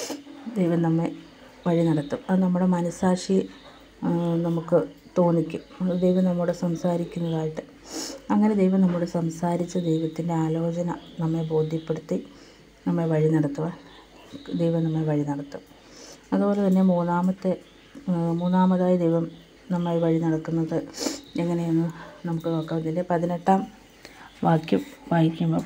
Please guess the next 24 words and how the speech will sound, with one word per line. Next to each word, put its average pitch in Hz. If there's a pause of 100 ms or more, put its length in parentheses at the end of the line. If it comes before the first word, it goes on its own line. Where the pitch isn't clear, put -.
"യഹോവയുടെ 196
ദൃഷ്ടി 180
തൻ്റെ 180
ഭക്തന്മാരുടെ 170
മേലും 160 (540)
തൻ്റെ 208
ദയയ്ക്കായി 165
പ്രത്യാശിക്കുന്നവരുടെ 170
മേലും 165
ഇരിക്കുന്നു." 165 (1000)
മൂന്നാമതായി 220
ദൈവം 202
നമ്മെ 190 (280)
ഏത് 185
വിധത്തിലാണ് 185 (340)
വഴി 170
നടത്തുന്നതെന്ന് 170
ചോദിച്ചാൽ, 160 (1120)
ദൈവത്തിൻ്റെ 190
ദൃഷ്ടിയാൽ 208
ദൈവം 170
നമ്മെ 156 (260)
വഴി 160
നടത്തും. -